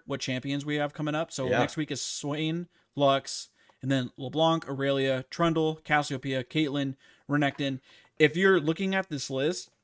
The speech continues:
Speaker 1: and you see a champion that's coming up that you're maining, come on, we'll, we'll talk, join us, and we'll talk about 'em. And, uh, I think that would be a cool idea.
Speaker 2: Why did you take the idea right out of my brain?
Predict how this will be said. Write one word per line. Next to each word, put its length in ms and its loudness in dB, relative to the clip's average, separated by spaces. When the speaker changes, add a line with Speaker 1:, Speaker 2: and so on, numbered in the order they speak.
Speaker 1:
and 120 -2
you 80 0
see 160 0
a 40 0
champion 400 -4
that's 140 -6
coming 260 -4
up 120 -4
that 100 -6
you're 160 -4
maining, 600 -4
come 140 0
on, 260 2
we'll, 200 -2
we'll 160 -2
talk, 260 4
join 220 2
us, 160 -2
and 60 -4
we'll 100 -4
talk 220 -2
about 180 -2
'em. 240 -6
And, 240 -6
uh, 280 -2
I 80 -10
think 120 -4
that 80 2
would 60 -2
be 80 -2
a 20 -4
cool 180 -6
idea. 360 -6
Speaker 2:
Why 280 2
did 120 -2
you 100 0
take 280 -2
the 120 -2
idea 480 0
right 320 0
out 100 2
of 80 -2
my 140 -4
brain? 480 -6